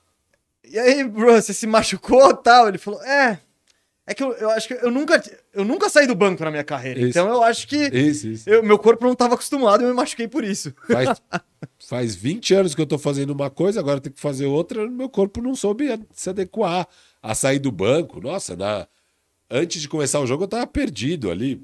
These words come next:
Speaker 2: Como assim? Banco? O que que tá
Speaker 1: Banco?
Speaker 2: rolando? Tá.
Speaker 1: Mas ele me chama e eu entro? Como é que é?
Speaker 2: Ba-, basicamente, e, e, e esse de-, dele falando, "Não, é sério, foi isso." O meu corpo não sabe. Ou seja,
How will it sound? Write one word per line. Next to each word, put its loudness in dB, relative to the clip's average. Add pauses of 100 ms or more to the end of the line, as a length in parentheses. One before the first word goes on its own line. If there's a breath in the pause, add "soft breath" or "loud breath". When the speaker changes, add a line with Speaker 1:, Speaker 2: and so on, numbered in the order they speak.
(140)
Speaker 2:
Como -8
assim? -10
Banco? -10
O -14
que -16
que 6
tá 6
Speaker 1:
Banco? 6
Speaker 2:
rolando? -4
Tá. -6
Speaker 1:
Mas -4
ele -2
me -4
chama 4
e 8
eu 10
entro? 0
Como 0
é -4
que -16
é? -6
Speaker 2:
Ba-, 0 (160)
basicamente, 0 (560)
e, -14
e, -8
e -2
esse 0
de-, -6
dele -6
falando, -6 (180)
"Não, 2
é -4
sério, -2
foi 2
isso." -4 (540)
O -12
meu 2
corpo -2
não -4
sabe. -2
Ou -6
seja, -6